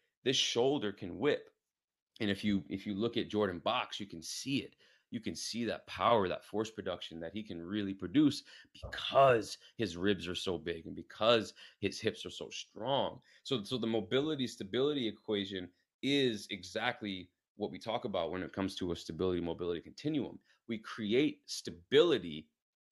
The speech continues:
which creates mobility. The reward of what we do, again, as long as this rib,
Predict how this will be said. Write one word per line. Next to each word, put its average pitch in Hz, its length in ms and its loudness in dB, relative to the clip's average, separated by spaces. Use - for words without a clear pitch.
which - 440 -4
creates - 760 2
mobility. 82 480 -2
The 110 100 6
reward 104 760 8
of 107 260 2
what 107 180 0
we 107 100 0
do, 107 440 0
again, 113 400 4
as 98 160 -6
long 117 240 6
as 117 100 2
this 107 220 -6
rib, 113 180 0